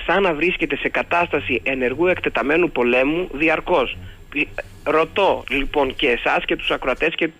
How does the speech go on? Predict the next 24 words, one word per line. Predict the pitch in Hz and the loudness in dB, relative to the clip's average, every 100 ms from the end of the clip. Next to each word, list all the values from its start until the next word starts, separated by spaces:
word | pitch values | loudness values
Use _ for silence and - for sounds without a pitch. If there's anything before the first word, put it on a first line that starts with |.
| - | -6
και | 170 | 0
όλους | 165 160 160 | 2 4 2
όσους, | 156 160 156 - - - - | 2 2 0 -2 -8 -8 -4
ε, | 135 143 - | 0 0 2
ε, | 131 127 120 113 107 50 50 - | 2 2 0 -2 -4 -8 -8 -2
συμμετέχουν | - 143 160 160 151 | 2 2 2 2 0
στο | 147 | 0
δημόσιο | 131 135 135 120 | 2 2 2 0
διάλογο, | 127 131 117 107 | 2 2 2 0
πιστεύετε | - - 175 185 190 151 | 0 0 2 2 0 0
ότι | 143 151 147 - - - - | 2 2 0 -8 -10 -20 -6
ένα | 143 165 165 | 0 2 2
κράτος | - 151 156 - 120 | 0 0 0 -2 -8
θα | - | -4
επιθυμούσε | 135 123 139 - 131 160 160 - | -4 -4 -8 -6 -2 0 0 0
να | 110 123 | 0 0
λειτουργεί | 127 - 123 160 | -2 -4 -2 2
με | 156 | 2
τέτοιους | 131 156 139 - | 2 -2 -2 0
όρους | 151 151 127 | 4 4 2
επί | - 127 | 0 -2
δεκαετίες; | 123 123 113 156 175 120 - - - - - - - | -2 0 0 2 2 0 -4 -18 -20 -20 -20 -18 -4
Ξέρετε | - 175 165 151 | 0 2 2 0
πόση-, | 160 165 160 | -2 -2 -4